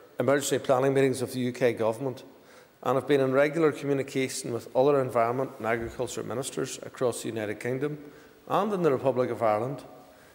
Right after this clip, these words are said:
In particular, I have had several constructive conversations with the U K Secretary of State for defra. We have always worked in an agile way,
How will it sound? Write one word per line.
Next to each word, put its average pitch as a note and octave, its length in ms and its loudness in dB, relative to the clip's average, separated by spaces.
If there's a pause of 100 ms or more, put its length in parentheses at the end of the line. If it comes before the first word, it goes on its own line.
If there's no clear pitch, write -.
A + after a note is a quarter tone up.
(160)
In C3+ 100 0
particular, D#3 480 2
I C#3 60 4
have B2+ 100 0
had B2 140 -4
several D3 500 2 (200)
constructive D#3 580 -2
conversations B2+ 880 -4 (400)
with A#2 160 -6
the B2 60 -8
U B2 160 -4
K A#2+ 220 0
Secretary A2+ 440 -4
of G#2+ 80 -10
State A2 240 -8
for G#2 140 -12
defra. G2+ 360 -6 (1200)
We D3 100 4
have D3 120 4
always E3+ 320 6
worked D3+ 300 2
in - 180 -4
an C3 140 2
agile A#2+ 400 4
way, G2+ 260 2